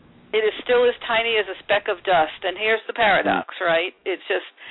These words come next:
Speaker 2: Right.
Speaker 1: seems so vast to our perception, right? And, and, uh, and yet, um, it's as tiny as a spark of dust.
Speaker 2: Right.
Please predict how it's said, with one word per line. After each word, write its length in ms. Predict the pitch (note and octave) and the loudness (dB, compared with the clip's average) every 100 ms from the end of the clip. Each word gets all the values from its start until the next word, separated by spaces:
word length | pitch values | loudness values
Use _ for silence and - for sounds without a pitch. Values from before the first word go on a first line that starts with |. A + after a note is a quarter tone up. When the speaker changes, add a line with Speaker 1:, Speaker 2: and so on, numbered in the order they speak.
| - | 0
Speaker 2:
Right. 280 | A2+ G#2 F2 | 2 4 4
Speaker 1:
seems 220 | - B3 - | 2 0 0
so 140 | G3+ | 0
vast 540 | F3+ G3+ G#3+ G#3+ - - _ | 4 4 4 2 -4 -20 _
to 140 | - G#3 | 0 2
our 120 | G3+ | 2
perception, 580 | G#3 - A3 A3 - F3 | 0 0 2 2 -2 0
right? 240 | F3+ G3+ - | 0 0 0
And, 360 | F#3+ F#3 F3 - | -2 -2 -4 -4
and, 320 | F#3 F3 E3+ | -2 -2 0
uh, 140 | E3+ E3+ - - - - | 0 0 -6 -20 -20 -4
and 220 | F#3+ F#3+ | -4 0
yet, 320 | G3 G3 - _ _ - | 2 4 2 _ _ -2
um, 480 | F3+ E3+ E3 E3 C#3+ _ _ - - - - - - - - - - - - - | 0 0 -4 -12 -20 _ _ -20 -20 -20 -20 -20 -20 -20 -20 -20 -20 -20 -20 -8
it's 140 | F#3 - | -8 -6
as 80 | - - - | -12 -12 -4
tiny 360 | G#3+ G3+ G3 | 0 0 0
as 100 | F#3 | 0
a 80 | F3 - | -2 -6
spark 340 | - E3+ - | 0 0 0
of 100 | E3 | -6
dust. 440 | - C#3 - - - - - - - - - | -4 -4 -6 -18 -20 -20 -20 -20 -20 -20 -12
Speaker 2:
Right. 320 | - F#2+ F2+ | -4 -2 -2